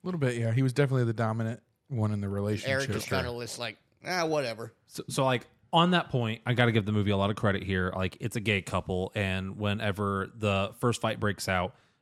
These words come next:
Speaker 3: um, well, the first thing he says, he's, he mentions he has a gun, and the guy's like, "Did you bring it?" And I was like, "Oh, you know, cool. Like, they didn't put these guys in a box. Like, this is a gay guy with a gun. Awesome."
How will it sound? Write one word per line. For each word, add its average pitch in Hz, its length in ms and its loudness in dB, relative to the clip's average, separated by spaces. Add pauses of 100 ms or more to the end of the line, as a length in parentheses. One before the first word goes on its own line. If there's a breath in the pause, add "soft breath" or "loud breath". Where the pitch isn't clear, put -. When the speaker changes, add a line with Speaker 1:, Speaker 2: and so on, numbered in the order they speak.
(120)
Speaker 3:
um, 101 260 0
well, 127 140 2
the 117 100 -4
first 190 220 4
thing 151 100 2
he 117 80 0
says, 101 320 2
he's, 98 320 -4
he 107 140 -4
mentions 101 320 -4
he 90 80 -2
has 82 100 -4
a 82 60 -10
gun, 82 240 -4
and 80 80 -8
the 82 40 -8
guy's 85 180 -2
like, 85 120 -8
"Did 107 200 -4
you 113 60 0
bring 95 260 -2
it?" 110 80 0
And 127 100 -4
I - 20 0
was 101 80 -2
like, 107 160 -2
"Oh, 135 380 6
you 101 160 -2
know, 117 260 2 (100)
cool. 151 440 4
Like, 104 220 2
they 113 100 2
didn't 110 200 0
put 117 140 -2
these 117 160 -2
guys 110 260 2
in 113 100 4
a 110 40 2
box. 92 400 0
Like, 110 120 -2
this 101 140 -2
is 120 60 -2
a 120 80 2
gay 123 160 4
guy 127 180 4
with 139 120 0
a 175 40 -10
gun. 220 220 2
Awesome." 143 380 2